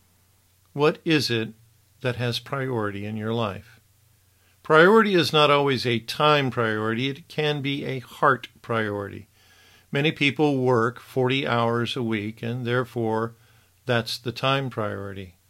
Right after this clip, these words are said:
But what is the priority of your heart? Then as you ponder these things, ask God for help.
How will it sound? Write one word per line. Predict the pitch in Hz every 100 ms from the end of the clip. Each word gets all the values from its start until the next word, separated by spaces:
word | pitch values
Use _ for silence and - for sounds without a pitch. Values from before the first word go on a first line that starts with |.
| _ _ _ _ _ _ _ -
But | 135
what | 147 143 165 -
is | 139 127 120 117 -
the | 131
priority | 131 131 113 101 101 101 104
of | 98
your | 110 101
heart? | - 113 98 - - _ _ _ _ _ _ _ _ _ _ 131
Then | 139
as | 156 151
you | 160
ponder | - 160 170 139
these | 107 110 101 -
things, | 110 101 107 117 - _ _ _ _ _ _ _
ask | 147 147 -
God | 151 160 -
for | 156 123
help. | 165 160 123